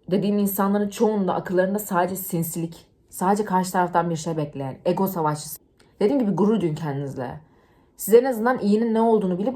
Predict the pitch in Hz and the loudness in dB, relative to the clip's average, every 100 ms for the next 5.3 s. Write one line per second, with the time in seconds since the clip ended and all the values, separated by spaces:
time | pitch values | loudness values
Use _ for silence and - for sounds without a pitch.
0 | - 190 226 240 208 240 170 - 170 156 | -2 0 2 2 0 -2 -4 0 0 2
1 | 180 180 - - - - _ _ _ _ | 0 -2 -8 -16 -18 -20 _ _ _ _
2 | _ - 202 240 - 151 127 120 98 71 | _ -4 0 0 0 -4 -6 -10 -14 -16
3 | - _ _ _ _ _ _ - 226 226 | -20 _ _ _ _ _ _ -2 0 2
4 | 214 202 208 226 196 156 - 175 170 170 | 2 4 6 6 4 -2 -4 -2 -2 -2
5 | 247 - - | -4 -8 -16